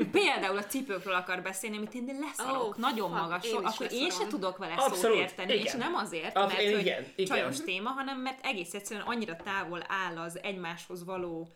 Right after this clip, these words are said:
Speaker 3: Ó, mint amikor velem a
Speaker 1: érdeklődésünk
Speaker 3: fociról
Speaker 1: is,
Speaker 3: akar megbeszélni.
Speaker 1: de érted? Ugyanez, tehát, hogy
Speaker 3: <laughs> Ja, abszolút, persze. Ja, én ezt
Speaker 1: Szóval
Speaker 3: abszolút értem, igen.
Speaker 1: ez, ez nem ennek a kérdése szerintem. A másik meg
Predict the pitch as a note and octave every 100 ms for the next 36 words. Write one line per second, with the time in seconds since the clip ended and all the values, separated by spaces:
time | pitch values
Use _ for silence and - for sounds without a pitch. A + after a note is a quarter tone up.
0 | - - - C#3+ C3+ C3+ E3+ G3+ C3 C3
1 | B2 A#2+ C3+ B2+ C3 A#2+ A#2+ D3 D3 D3+
2 | D3+ C4 - D4+ - G3 G3+ G3+ - B3
3 | A3 A#3+ F3 E3 - F#3+ - A3+ A#3 A#3+
4 | C4+ G#3 G#3 G#3+ F#3 D#3 C#4+ - D#3 F3+
5 | G#3 G#3 G3+ G#3 A3+ A#3+ G3+ F3+ D3+ A3
6 | C4 C3 D#3+ - - - A3+ A#3+ C#4+ F#3
7 | F3+ G3 - F3 E3+ F3 F3 F3+ G3+ A3
8 | G3 F#3+ G#3+ A3+ B3+ A#3